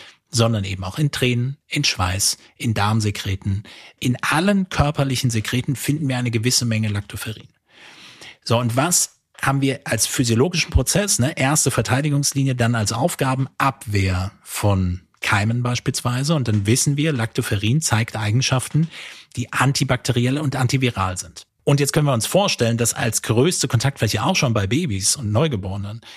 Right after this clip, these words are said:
die größte Kontaktfläche zur Außenwelt auch nach wie vor der Darm bleibt. Und wenn ich natürlich jetzt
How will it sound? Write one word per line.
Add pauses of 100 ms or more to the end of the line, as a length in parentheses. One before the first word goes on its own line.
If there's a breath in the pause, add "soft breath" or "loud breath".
(340 loud breath)
die
größte
Kontaktfläche
zur
Außenwelt
auch
nach
wie
vor
der
Darm
bleibt. (680 loud breath)
Und
wenn
ich
natürlich
jetzt